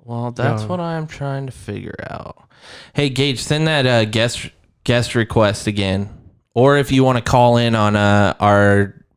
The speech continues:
Speaker 1: podcast phone, you can just do it over the phone. Here, Serge, I'm gonna go get the podcast phone. Hold on.
Speaker 2: Oh, you have one?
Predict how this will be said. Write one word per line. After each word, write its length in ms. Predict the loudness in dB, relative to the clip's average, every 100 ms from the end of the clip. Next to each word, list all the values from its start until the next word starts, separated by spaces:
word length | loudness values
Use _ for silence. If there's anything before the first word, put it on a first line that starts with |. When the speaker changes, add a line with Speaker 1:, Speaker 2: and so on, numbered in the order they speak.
| -2
Speaker 1:
podcast 540 | 0 0 0 -2 -2
phone, 280 | 0 0 0
you 80 | -2
can 120 | -2
just 200 | -2 -2
do 180 | 2 2
it 60 |
over 180 | 2 0
the 80 | -2
phone. 360 | -2 -2 -2 -6 -18 _ _ _ _ _ _ _ _ _ _ _ _ _ _ _ _ _ _ _ _ _ _ _ _ _ _ _ _ _ _ _ _ _ _ _ _ _ _ _ _ _ _ _ _ _ _ -4
Here, 180 | -2 0
Serge, 300 | 0 0 0
I'm 80 |
gonna 100 | -2
go 160 | -2 -2
get 140 | -2
the 60 | -4
podcast 520 | -4 -6 -8 -10 -10
phone. 140 | -10 -10
Hold 140 | -10
on. 140 | -10 -12 -20 _ _ _ _ -10
Speaker 2:
Oh, 200 | -6 -4
you 120 | -4
have 140 | -4 -4
one? 180 | -6